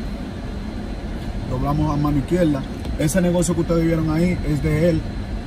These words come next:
Ese negocio que ustedes vieron ahí es de él. Y nada, vamos allá. Ya ustedes saben. Eh, vamos, vamos a entrevistar a ese ícono de nuestra religión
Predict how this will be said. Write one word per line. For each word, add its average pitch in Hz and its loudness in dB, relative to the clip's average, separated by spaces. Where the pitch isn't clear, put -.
Ese - 0
negocio 160 2
que 151 0
ustedes 151 0
vieron 151 0
ahí 151 0
es 139 -2
de 151 0
él. 175 0
Y 156 2
nada, 175 4
vamos 175 4
allá. 139 0
Ya 131 -4
ustedes 151 0
saben. 127 0
Eh, 127 0
vamos, 143 2
vamos 151 2
a 160 4
entrevistar 156 2
a - -2
ese 156 2
ícono 156 4
de 135 2
nuestra 135 0
religión 135 2